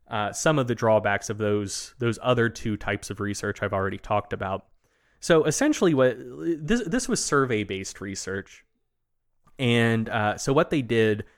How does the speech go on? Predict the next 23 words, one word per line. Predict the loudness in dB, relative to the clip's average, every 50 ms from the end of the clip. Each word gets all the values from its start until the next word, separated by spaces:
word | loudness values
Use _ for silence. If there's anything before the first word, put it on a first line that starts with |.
| _ _ _ _ _ _ _ _ _
is | 0 0 2 4 2 2 0 -2 -6
there | -10 -6 -2 0 2 2 2
was | 2 2 4 4 6 6 4 4 2 0 -2 -2 -4 -6 -10 -16 -20 -6 _
a | 0 0
walking | 2 4 4 4 4 2 0 -2 -2 -2 0
magazine, | 0 0 0 0 0 -4 -6 -6 -8 -10 -8 -8 -8 -10 -10 -14 -16 _ _ _ _ -4
and | -2 0 0 0 0 0 0 -2 -2 -4
the | -6 -4 -4 -2
researcher, | -2 -2 -2 -2 -2 0 2 2 2 2 0 0 0 0 0 0 -2 -4 _ _ _ _ _ _ _ _ _
I | -8 0
guess, | 2 2 2 2 0
just, | -2 0 0
like, | 0 -2 0
got | 0 0 2 2
up | 2 2 0
with | 0 -2 -2
the | -2
people | -2 -4 -4 -2 -2 -2 -2
who | -2 -4
published | -2 -2 -2 -2 0 -2 -4 -4 -6
the | -6
walking | -4 -4 -4 -4 -4 -4 -4 -4 -4
magazine | -2 -2 -2 -2 -2 -4 -4 -4 -4 -4 -4 -4 -6